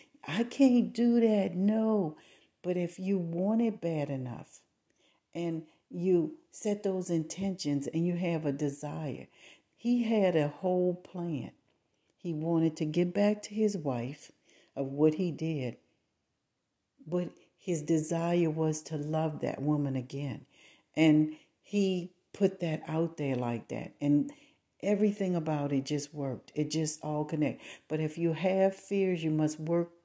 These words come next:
through those fears. You have to accept the consequences of those fears, because sometimes those fears can stop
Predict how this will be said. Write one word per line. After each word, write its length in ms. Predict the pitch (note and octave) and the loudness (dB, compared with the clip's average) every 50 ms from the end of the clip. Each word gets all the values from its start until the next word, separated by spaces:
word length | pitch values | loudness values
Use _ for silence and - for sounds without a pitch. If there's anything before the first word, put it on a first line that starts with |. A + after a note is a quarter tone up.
| _ _ _ _ _ - | _ _ _ _ _ -4
through 200 | G3 G3+ A3+ A3 | 0 0 2 4
those 280 | A3+ G#3+ G#3 G3+ G3+ | 4 4 4 2 0
fears. 540 | - - D3+ D3+ C#3 C#3 C#3 C3+ C#3+ - - _ _ _ _ _ _ _ _ | -4 -6 -6 -4 -2 -2 -2 -4 -4 -8 -14 _ _ _ _ _ _ _ _
You 140 | - E3 E3 | -6 -4 -2
have 180 | E3+ D#3 D#3 D#3 | -2 -2 -2 -2
to 60 | D3 | -4
accept 560 | - - D3+ D#3 - - - G3+ G3+ G3+ - | -2 -2 -4 -4 -6 -8 -6 -4 -4 -4 -4
the 80 | - D#3+ | -8 -8
consequences 1300 | D#3 - - G3 G3 G3 G3 - E3 - - - F3 F3 F#3 F3 - - G#2 E2+ - - - - - - _ _ _ _ _ _ _ _ _ _ _ _ | -8 -6 -4 -2 -2 -2 -2 -4 -8 -12 -10 -8 -6 -6 -4 -6 -6 -8 -10 -10 -10 -12 -14 -16 -16 -18 _ _ _ _ _ _ _ _ _ _ _ _
of 180 | - D3+ D3+ D3 | -10 -10 -8 -6
those 300 | D3 C#3+ C#3+ C#3+ C#3+ - | -4 -2 -2 -2 -4 -6
fears, 460 | - - E3 E3 D3 C3+ C#3 C#3 C#3 | -8 -4 -2 0 0 0 0 -2 -4
because 280 | - B2+ - E3+ D#3 D3+ - - - - - _ | -6 -6 -2 -2 -2 -2 -2 -10 -18 -20 -20 _
sometimes 600 | - - F#3 F#3 F#3 G3+ G3 F#3+ F3+ F3+ F3 E3 | -8 -6 -4 -4 -2 -2 -2 0 0 0 -2 0
those 320 | E3 E3+ D#3+ D#3+ D#3+ D#3 - | -2 0 0 0 -2 -4 -6
fears 380 | - - F#3 F3+ F3 E3+ F3 | -6 -4 -2 0 -2 -2 -4
can 160 | - E3 D#3 | -4 -4 -2
stop 460 | D3+ D3+ - - F3 D#3+ D#3 D3+ - | -2 -2 -4 -6 -8 -8 -8 -10 -12